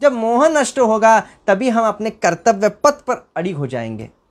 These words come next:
हमारा क्या कर्तव्य है जीवन में, ये तब पता चलेगा जब मोह नष्ट हो चुका है।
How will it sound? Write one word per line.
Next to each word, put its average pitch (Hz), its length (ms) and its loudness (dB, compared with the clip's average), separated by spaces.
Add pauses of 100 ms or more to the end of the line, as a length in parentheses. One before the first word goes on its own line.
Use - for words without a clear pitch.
(260)
हमारा 214 260 2
क्या 233 300 2
कर्तव्य 247 440 0
है 233 80 0
जीवन 202 320 -4
में, 196 180 -4
ये 202 80 -2
तब 233 260 -4
पता 190 180 2
चलेगा 170 340 -2
जब 254 140 2
मोह 302 260 4
नष्ट 285 240 -2
हो 240 100 0
चुका 208 220 -6
है। 208 120 -10